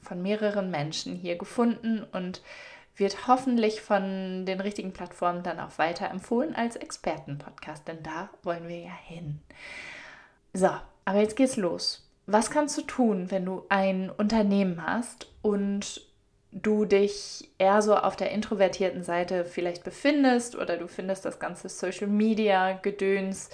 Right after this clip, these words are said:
sehr aufwendig, energiefressend, total unangenehm. Am liebsten würdest du die Kamera in den Zoom-Calls auslassen. Äh, das ist eigentlich überhaupt nicht so dein Ding. Aber du hast ein Business, du hast ein,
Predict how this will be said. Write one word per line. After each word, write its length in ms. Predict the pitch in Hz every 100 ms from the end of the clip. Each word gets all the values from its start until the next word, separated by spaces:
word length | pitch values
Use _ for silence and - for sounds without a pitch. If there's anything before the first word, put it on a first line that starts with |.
| - - - - -
sehr 320 | - 190 185 -
aufwendig, 720 | 208 208 196 185 185 185 -
energiefressend, 1160 | 185 190 185 208 - - 190 190 190 185 185 -
total 420 | 214 - 202 208
unangenehm. 920 | 220 220 202 190 180 185 185 185 185
Am 180 | - 185
liebsten 460 | 196 202 208 196 190
würdest 320 | 196 202 -
du 80 | 208
die 120 | 202
Kamera 500 | - 196 196 190 185
in 160 | 180
den 140 | 190 180
Zoom-Calls 720 | 190 190 196 185 170 170 -
auslassen. 920 | 202 208 208 190 185 - 185 180 190 _
Äh, 220 | - 180 180
das 200 | 180 -
ist 160 | - - -
eigentlich 480 | 208 208 208 202 -
überhaupt 320 | 190 175 180
nicht 160 | 175 -
so 80 |
dein 260 | 165 151 147
Ding. 320 | 175 196 233 - - - - -
Aber 160 | 226
du 100 | 240
hast 180 | 247 240
ein 120 | 208 190
Business, 640 | 226 233 233 233 226 - - - -
du 160 | 190
hast 200 | 196 202
ein, 420 | 214 196 190 180